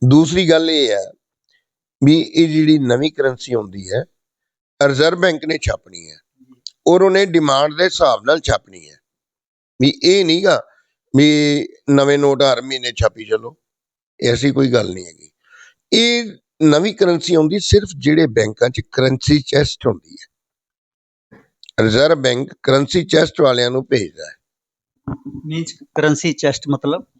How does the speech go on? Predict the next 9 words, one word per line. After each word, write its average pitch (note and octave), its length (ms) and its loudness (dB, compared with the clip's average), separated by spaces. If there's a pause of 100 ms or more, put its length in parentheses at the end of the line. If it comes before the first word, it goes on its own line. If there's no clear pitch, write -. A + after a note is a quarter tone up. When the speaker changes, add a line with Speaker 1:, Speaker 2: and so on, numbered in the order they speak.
(800)
Speaker 1:
ਹਰ F3 200 0
ਬੈਂਕ C#3 380 -4
ਨੇ B2+ 180 0 (320)
ਆਪੋ B2 300 -2
ਆਪਣੀ A2+ 360 -4
ਕਰੰਸੀ C3+ 380 0
ਚੈਸਟ - 360 -2
ਬਣੀ D#2 320 -16
ਹੈ, D2+ 60 -20